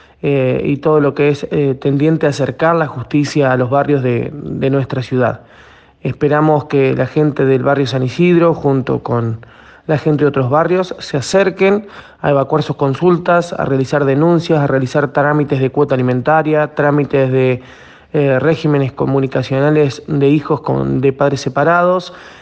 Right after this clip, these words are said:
y entre otros trámites, eh, certificaciones de firma, eh, que estaremos haciendo durante toda la mañana hasta las doce treinta horas, recordamos, en el Zoom del barrio San Isidro,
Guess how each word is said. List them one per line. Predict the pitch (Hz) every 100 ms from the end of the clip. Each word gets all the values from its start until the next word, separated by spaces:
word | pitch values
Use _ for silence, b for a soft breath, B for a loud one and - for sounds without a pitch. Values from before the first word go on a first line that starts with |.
| B B
y | 156 139 135 -
entre | 165 156 156 170
otros | 196 180 139
trámites, | 143 151 160 147 190 185 - _
eh, | 147 127
certificaciones | 147 127 127 147 139 147 139
de | 139
firma, | - 190 175 170 175 175 B B B B
eh, | 175 151 147 160 143
que | - 165 185
estaremos | 180 165 160 170 165
haciendo | 170 - 196 185 190 190 - - _ _ _ _ -
durante | - 156 156 156 151
toda | 160 156
la |
mañana | 147 147 156 151
hasta | -
las | 131 123 -
doce | - 139 160 151
treinta | 139 147 135 135
horas, | 143 156 165 - B B B B -
recordamos, | 151 151 139 151 170 160
en | 135
el | 127
Zoom | - 165
del | 143
barrio | 135 143 143
San | 160 147
Isidro, | 139 160 165 190 -